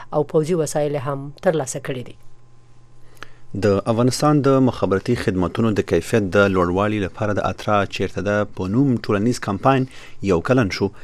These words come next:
Speaker 2: د دغه کمپاین غړو نن په خبري کنفرانس کې وویل هغه غوښتنې چې یو کال مخکې د افغانستان د مخابراتي خدمتونو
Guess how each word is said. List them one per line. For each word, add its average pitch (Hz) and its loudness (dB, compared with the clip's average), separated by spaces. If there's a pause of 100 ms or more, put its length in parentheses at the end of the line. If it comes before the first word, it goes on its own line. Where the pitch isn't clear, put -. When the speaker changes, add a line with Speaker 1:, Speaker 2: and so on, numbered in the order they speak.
(300)
Speaker 2:
د 101 4
دغه 92 4
کمپاین 107 0
غړو 104 0
نن 110 0
په 107 2
خبري 98 0
کنفرانس 101 -2
کې - -4
وویل 110 2
هغه 98 -2
غوښتنې 117 -2
چې - -10
یو 113 0
کال 104 -4
مخکې 104 -4
د 92 -4
افغانستان 95 -4
د 104 0
مخابراتي 98 -2
خدمتونو 104 -2